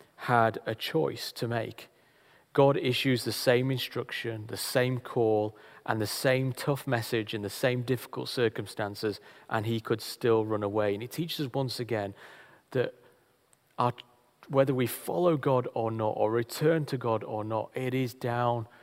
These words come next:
to our choice. Uh, I had the, uh, I've got the privilege this week of, um,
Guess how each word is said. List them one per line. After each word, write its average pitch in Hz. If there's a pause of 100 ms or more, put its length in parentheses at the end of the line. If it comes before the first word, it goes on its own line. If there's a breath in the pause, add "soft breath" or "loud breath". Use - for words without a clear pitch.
(180 loud breath)
to 113 (240 loud breath)
our 107
choice. - (920 soft breath)
Uh, -
I -
had 120
the, 117 (400)
uh, -
I've 107
got 127
the -
privilege 117
this 110
week 123
of, 101 (420 loud breath)
um, 95